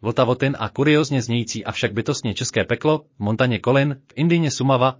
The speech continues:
v Minnesotě Komensky a New Prague, v Kalifornii a v Novém Mexiku Carlsbad, v New Yorku Bohemia a Moravia, v Iowa Tabor, Protivin a Pilsen. Na Floridě Masaryk Town a v Pensylvánii Slovan.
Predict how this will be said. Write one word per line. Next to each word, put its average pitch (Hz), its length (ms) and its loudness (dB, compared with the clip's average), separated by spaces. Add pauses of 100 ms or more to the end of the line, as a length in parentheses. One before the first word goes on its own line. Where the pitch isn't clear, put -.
(120)
v - 20 -14
Minnesotě 113 440 -2
Komensky 127 500 -2
a 113 100 -4
New 127 140 0
Prague, 160 400 2
v - 40 -20
Kalifornii 123 640 0
a 110 140 -4
v 95 60 -8
Novém 117 280 0
Mexiku 113 360 -4
Carlsbad, 127 480 2
v - 240 -14
New 113 120 2
Yorku 120 240 0
Bohemia 139 440 2
a 117 180 -2
Moravia, 139 500 2 (140)
v - 100 -8
Iowa 135 180 2
Tabor, 156 420 2
Protivin 143 480 0
a 117 100 -2
Pilsen. 120 560 -2 (600)
Na - 100 0
Floridě 185 380 4
Masaryk 165 360 4
Town 160 280 4
a 123 80 -4
v - 60 -14
Pensylvánii 151 600 2
Slovan. 98 480 -4